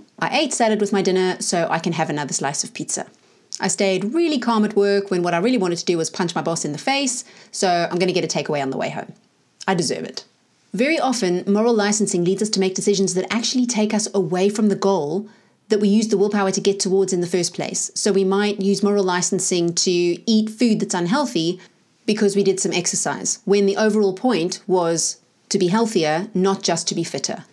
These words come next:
So to avoid moral licensing, pay attention to when and how you label your behavior good or bad.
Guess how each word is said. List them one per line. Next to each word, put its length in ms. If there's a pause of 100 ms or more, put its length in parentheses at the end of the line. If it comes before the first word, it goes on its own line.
(140)
So 120
to 100
avoid 320
moral 240
licensing, 560
pay 220
attention 420
to 120
when 300
and 160
how 300
you 180
label 300
your 140
behavior 480
good 400
or 120
bad. 460